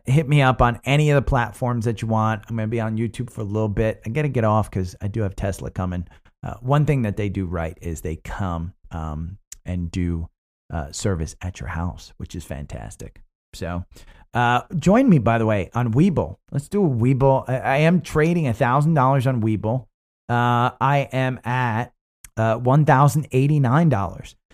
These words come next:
This is where I've lost money in Cat, where I have held on to S Q Q Q way too long,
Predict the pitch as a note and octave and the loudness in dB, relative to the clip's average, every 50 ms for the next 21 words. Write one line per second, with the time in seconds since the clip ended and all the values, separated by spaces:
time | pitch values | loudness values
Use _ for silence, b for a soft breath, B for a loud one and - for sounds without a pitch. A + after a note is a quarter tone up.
0 | b _ - D#3+ F3+ E3+ A3 F#3+ D#3 D#3+ D#3 C#3+ C3+ C3+ C3+ A#2+ A#2 A#2+ A2+ B2+ | b _ 2 4 4 4 4 4 4 6 6 6 6 6 4 4 4 2 2 2
1 | A2 - C#3 B2 A#2+ A#2+ G#2+ F#2+ F#2+ F#2 E2+ - G#2+ G2+ A2+ D3 D#3+ - - _ | 2 0 0 -2 -2 -2 -2 -2 -4 -4 -4 -2 -2 0 0 0 -2 -4 -8 _
2 | _ _ _ _ - B2+ B2 B2 A#2+ B2 A#2+ F#2+ F#2 B2+ C3 D3+ D3 C#3 B2+ C3 | _ _ _ _ -2 0 2 2 2 0 0 0 2 2 2 2 2 0 0 0
3 | A#2+ C3 - - A#2 A#2+ A#2 - - - C#3 B2+ A#2 - - C#3 C3 - - - | 0 -2 -4 -2 -2 -2 -4 -4 -6 -6 -4 -4 -4 -2 -2 -2 -2 -2 0 0
4 | D3 C#3+ C#3+ B2+ G#2+ A2 C3 C3 - - D3+ C3+ A#2 G#2+ G2 A2 B2+ D3+ D3+ - | 0 0 2 0 0 0 0 0 0 0 0 0 0 0 0 0 0 -2 -4 -6